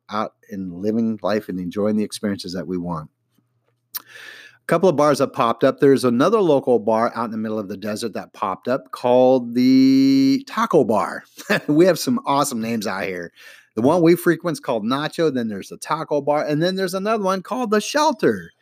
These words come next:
It almost looks like a bomb shelter, but it's a bar in the middle of the desert. All these are located in the area that I live in, in Arizona here.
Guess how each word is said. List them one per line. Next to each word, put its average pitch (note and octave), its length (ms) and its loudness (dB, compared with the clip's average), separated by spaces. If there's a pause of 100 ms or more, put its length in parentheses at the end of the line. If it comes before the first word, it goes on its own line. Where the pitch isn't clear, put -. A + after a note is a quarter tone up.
(140)
It B2 160 -4
almost D3+ 360 2
looks C3+ 180 -6
like C3+ 160 0
a C3 60 2
bomb A2+ 320 0
shelter, G2+ 360 -4
but G2 160 -8
it's - 140 -10
a G2+ 40 -4
bar G#2+ 240 -2
in A2 60 -4
the G#2 60 -4
middle G2+ 200 -6
of G2 80 -8
the G#2 60 -8
desert. F2 520 -10 (500)
All B2+ 200 4
these B2+ 220 6
are A#2+ 120 4
located A#2 540 0
in A2+ 100 -4
the A2 140 -2
area G#2 340 0
that F#2+ 240 -10
I G2+ 140 -6
live G2 260 -6
in, F#2+ 80 -8
in F#2+ 120 -8
Arizona F#2+ 440 -6
here. E2 260 -12